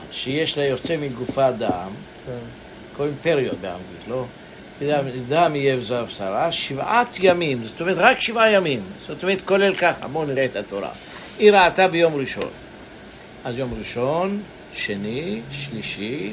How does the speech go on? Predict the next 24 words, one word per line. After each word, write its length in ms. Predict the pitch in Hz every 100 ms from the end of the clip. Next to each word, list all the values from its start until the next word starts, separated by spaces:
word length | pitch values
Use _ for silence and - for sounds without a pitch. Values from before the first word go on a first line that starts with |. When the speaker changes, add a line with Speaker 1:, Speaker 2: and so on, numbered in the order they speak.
| 120
Speaker 1:
רביעי, 420 | 113 104 113 147
חמישי, 600 | 135 117 104 - 160 185
שישי, 460 | - 107 - 180 190
שבת. 440 | 190 180 233 151 - - - -
שבעה 320 | - 233 277
ימים 260 | 254 240 202
ראתה. 400 | 185 147 - 82 - - - - - -
לפני 320 | 147 190 240
שבת, 540 | - 202 151 156 170 165
לפני 200 | 156 196
הלילה, 560 | 180 156 131 120 147 190 -
הפסיק 360 | 202 - 269 208
לה. 140 | 185 185 - - - - - - -
אז 120 | 143 185
היא 80 |
תהיה, 220 | 185 139 135
איפה 220 | 202 202
כתוב 240 | 180 185
שצריכה 340 | 151 202 - 165
לטבול 360 | 143 151 143
בכלל, 420 | 123 - 110 104
מים 340 | 107 123 117 110
או 80 |
מ-, 120 | 107